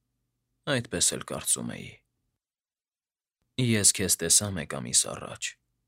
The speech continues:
տասնմեկերորդ փողոցում, Բալտիմոր փողոցի մոտ։ Ճիշտ է։ Ավելացրեց նա արդեն ոչ այնքան ուրախացած։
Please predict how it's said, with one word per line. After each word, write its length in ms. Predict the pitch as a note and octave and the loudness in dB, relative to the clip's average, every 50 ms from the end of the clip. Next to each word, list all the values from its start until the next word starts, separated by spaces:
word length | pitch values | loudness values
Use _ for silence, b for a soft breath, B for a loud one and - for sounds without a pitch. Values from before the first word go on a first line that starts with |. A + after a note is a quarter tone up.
| _ _ - | _ _ -2
տասնմեկերորդ 720 | B2 A2+ - - A2 G2+ F#2 F#2 - F2 D#2+ D#2+ D#2+ - | 0 2 2 2 0 -2 -2 -4 -4 -4 -4 -6 -6 -8
փողոցում, 540 | - - D2+ - C#2+ C#2 - - - - - - - _ _ _ _ _ _ _ _ _ _ _ _ _ _ _ _ _ _ _ _ - | -10 -12 -12 -10 -6 -2 -2 -2 -2 -4 -8 -20 -20 _ _ _ _ _ _ _ _ _ _ _ _ _ _ _ _ _ _ _ _ -4
Բալտիմոր 600 | D3 D3 C#3+ C#3 C3 - - G2+ F#2 F2+ E2+ - | 0 2 2 2 2 0 0 0 0 0 -2 -4
փողոցի 460 | - - F#2+ - F#2 E2 - - - | -6 -8 -8 -6 -2 0 0 0 -2
մոտ։ 280 | - - - - - - _ _ _ _ _ _ _ _ _ _ _ _ _ _ _ _ _ _ - | -4 -12 -16 -18 -20 -20 _ _ _ _ _ _ _ _ _ _ _ _ _ _ _ _ _ _ -10
Ճիշտ 320 | - D3+ D3+ - - - | -4 -2 -2 -2 -2 -2
է։ 80 | - - - - _ _ _ _ _ _ _ _ _ _ _ _ _ _ _ _ _ _ _ _ _ _ _ _ _ _ _ _ _ _ _ _ - | -4 -6 -6 -10 _ _ _ _ _ _ _ _ _ _ _ _ _ _ _ _ _ _ _ _ _ _ _ _ _ _ _ _ _ _ _ _ 0
Ավելացրեց 720 | - C#3 B2 A#2+ A2 G#2+ G#2 - - - F#2 F2 E2 - - | 0 2 4 4 2 2 2 2 2 2 0 2 2 2 2
նա 160 | F2+ F#2+ G2+ G2 F#2+ - | 2 2 0 0 -2 -2
արդեն 480 | - - A#2+ A2+ - - G#2+ G2+ G2 G2 | -2 -2 -2 -2 -4 -6 -6 -6 -4 -4
ոչ 240 | F#2+ A2 G#2+ G#2 - - | -4 -6 -4 -4 -4 -4
այնքան 420 | F#2 F2 E2+ E2+ - E2+ D#2+ D2+ - | -4 -4 -6 -6 -6 -6 -6 -6 -6
ուրախացած։ 800 | - F#2 E2 D#2 - - - C2 - - - - - - - | -6 -6 -6 -6 -8 -8 -8 -6 -6 -6 -6 -8 -8 -8 -8